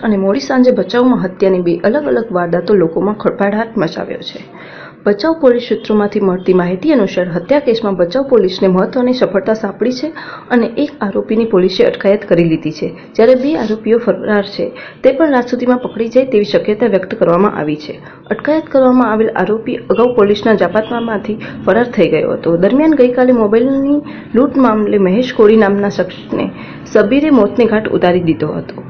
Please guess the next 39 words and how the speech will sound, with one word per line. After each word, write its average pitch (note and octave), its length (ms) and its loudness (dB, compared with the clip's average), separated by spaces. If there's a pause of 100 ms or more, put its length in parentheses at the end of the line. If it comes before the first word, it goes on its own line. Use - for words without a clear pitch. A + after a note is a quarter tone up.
(440)
આ C4 60 2
અગાઉ B3+ 420 4
શબીર A#3+ 360 2
ખૂન C#4+ 260 2
કેસના A3+ 320 0
ગુનામાં G3+ 400 0
પણ A3 160 -4
સંડોવાયેલ G#3 520 2
છે B3 260 -4 (340)
અને A#3+ 280 2 (220)
અનેકવિધ D#4 400 2
ગુનામાં B3 400 2
તે B3 120 0
પોલીસના G#3+ 460 0
હાથે G3 240 0
પકડાયેલ E3+ 440 2
છે. - 280 -12 (180)
ખાસ C#4+ 220 -2 (100)
કરીને D4 260 4
ચોરીના B3 420 2
કુખ્યાત B3 420 -2
આરોપી G#3 300 0
તરીકે F#3 340 0
તેની F3+ 260 -2
છાપ. F3 240 -8 (180)
ભચાઉ D#4+ 380 2
પોલીસ B3+ 320 4
સૂત્રોએ G#3+ 420 2
આપેલી F#3 340 2
પ્રાથમિક G3 560 0
વિગતો F#3+ 340 2
અનુસાર G3 400 2
મૃતક G3 360 0
મહેશ G3+ 300 2
કાનાભાઈ F#3 400 2
કોલી G#3 340 2
ભચાઉનો A3+ 580 0
રહેવાસી F3+ 520 4
હતો - 240 -4